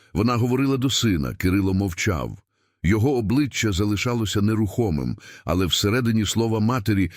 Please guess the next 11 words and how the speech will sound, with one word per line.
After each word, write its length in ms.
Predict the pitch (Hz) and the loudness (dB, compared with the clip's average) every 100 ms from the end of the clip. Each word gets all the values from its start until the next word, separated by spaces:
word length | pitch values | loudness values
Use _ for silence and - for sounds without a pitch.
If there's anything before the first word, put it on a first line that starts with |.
| - - | -14 -4
знімали 520 | 80 101 113 131 117 | 2 4 4 2 0
з 80 | 85 | 2
нього 260 | 113 107 | 2 0
шари, 500 | 101 123 117 98 62 - _ _ | 0 0 2 0 -2 -8 _ _
статус, 840 | - - - 127 104 85 - - - _ - | -4 -2 0 0 0 -4 -4 -6 -8 _ -6
ролі, 640 | 69 98 113 120 107 90 - - | 0 2 2 2 2 0 -2 -4
легенди, 760 | 78 85 87 127 120 98 95 76 - - - | 0 0 2 2 2 2 0 -2 -14 -14 -2
за 180 | 78 | 0
якими 340 | 101 87 113 98 | 2 2 2 4
він 140 | 90 | 2
ховався. 640 | 80 107 107 85 - 69 | 0 0 0 -2 -4 -6